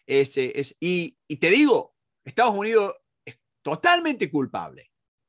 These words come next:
No, no, yo no, yo no estoy hablando, no, totalmente culpable.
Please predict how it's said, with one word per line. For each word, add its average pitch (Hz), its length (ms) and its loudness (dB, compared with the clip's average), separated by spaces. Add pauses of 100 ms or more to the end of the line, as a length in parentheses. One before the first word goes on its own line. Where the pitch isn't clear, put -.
(280)
No, 214 240 0
no, 208 120 -2
yo 180 180 2
no, 196 240 0
yo 202 80 -2
no 233 80 -2
estoy 240 200 -2
hablando, 220 680 2
no, 311 420 0 (640)
totalmente 220 580 -2
culpable. 123 460 -8